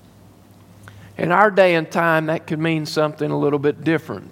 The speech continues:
because we don't necessarily live off the land.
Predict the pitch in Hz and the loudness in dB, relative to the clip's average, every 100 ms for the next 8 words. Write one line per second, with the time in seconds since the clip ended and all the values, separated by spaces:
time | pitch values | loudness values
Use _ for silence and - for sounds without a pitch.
0 | - 139 135 139 131 127 123 - - - | -8 -8 -2 0 0 0 -6 -14 -20 -20
1 | - - - - - - - - - 151 | -20 -20 -20 -20 -20 -20 -20 -10 -2 2
2 | 175 185 170 160 170 160 139 - 160 156 | 4 4 0 0 -2 -2 -8 -2 0 0
3 | 156 165 151 123 120 - 117 113 85 76 | 0 0 0 0 -2 -8 -8 -8 -8 -10